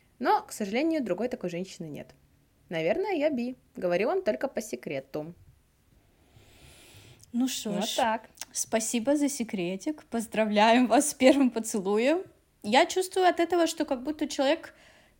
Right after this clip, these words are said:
Speaker 2: доволен, как будто вот тем, что произошло, вроде как-то. Я не слышу там какого-то, я думаю, там какие-то смешанные чувства, потому что от всей вот этой истории очень микс такой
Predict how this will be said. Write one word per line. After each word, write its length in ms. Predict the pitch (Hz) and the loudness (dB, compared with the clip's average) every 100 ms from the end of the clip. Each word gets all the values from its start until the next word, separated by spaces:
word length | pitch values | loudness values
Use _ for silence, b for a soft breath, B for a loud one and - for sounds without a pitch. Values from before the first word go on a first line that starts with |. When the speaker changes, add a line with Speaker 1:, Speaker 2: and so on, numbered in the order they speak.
| - | -6
Speaker 2:
доволен, 560 | 202 202 302 466 440 | -2 2 2 2 2
как 240 | 311 240 202 | 0 -2 -4
будто 340 | 202 208 208 | -6 -4 -2
вот 220 | 180 185 185 _ | -2 -4 -10 _
тем, 200 | - 180 | -8 -8
что 220 | 175 - 175 | -8 -10 -10
произошло, 1000 | - 165 170 170 170 - 170 269 339 320 | -8 -10 -10 -10 -12 -12 -8 -4 -2 -4
вроде 340 | 285 277 262 254 | -6 -8 -8 -12
как-то. 480 | - 226 - 220 214 _ | -14 -16 -12 -10 -10 _
Я 120 | 226 | -2
не 100 | 285 | 0
слышу 320 | 302 311 294 294 | 0 0 0 2
там 300 | 285 285 277 _ _ _ _ _ _ _ _ _ _ - | 2 2 -6 _ _ _ _ _ _ _ _ _ _ -20
какого-то, 760 | - - 302 269 269 254 233 - _ _ b b b | -10 0 0 2 2 2 0 -6 _ _ b b b
я 100 | 262 | 0
думаю, 160 | 349 370 | 2 2
там 120 | 359 | 0
какие-то 220 | 349 349 | 0 -2
смешанные 580 | 320 330 302 302 277 254 | 0 4 4 4 0 -2
чувства, 420 | 262 427 - 262 | -2 -4 -2 -4
потому 280 | 214 - 220 | -4 -4 -4
что 200 | 220 226 | -2 -2
от 100 | 220 | -2
всей 380 | - - 233 196 | -4 -4 0 0
вот 160 | 196 196 | -2 -6
этой 180 | 196 208 | -8 -8
истории 380 | - 202 185 | -6 -4 -2
очень 300 | 185 185 208 | -4 -6 -6
микс 420 | 196 208 214 214 - | -2 0 -2 -4 -6
такой 580 | 190 190 185 170 170 | -8 -2 -2 0 -4